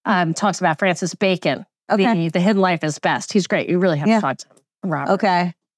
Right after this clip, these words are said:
Speaker 1: And, and he basically, I don't wanna paraphrase him because he's really erudite and I, I'm not gonna get it perfect, but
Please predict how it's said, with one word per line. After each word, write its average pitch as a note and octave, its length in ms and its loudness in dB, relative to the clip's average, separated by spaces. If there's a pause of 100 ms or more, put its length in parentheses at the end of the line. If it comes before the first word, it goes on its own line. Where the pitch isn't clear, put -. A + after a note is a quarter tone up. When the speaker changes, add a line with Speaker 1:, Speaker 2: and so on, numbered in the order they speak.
(540)
Speaker 1:
And, G3+ 460 0 (880)
and A3+ 160 2
he C#4 380 2 (1000)
basically, A#3+ 640 2
I F#3+ 80 4
don't G#3+ 100 2
wanna G3 140 0
paraphrase F#3+ 460 0
him F3+ 80 0
because E3+ 320 -2
he's E3 420 -2 (160)
really F3+ 500 2 (500)
erudite G3+ 440 0
and G3 100 0
I, E3+ 200 2
I'm F3 160 0
not E3 160 2
gonna F3+ 120 -2
get E3+ 120 2
it - 140 -6
perfect, F#3 320 -2
but E3+ 200 0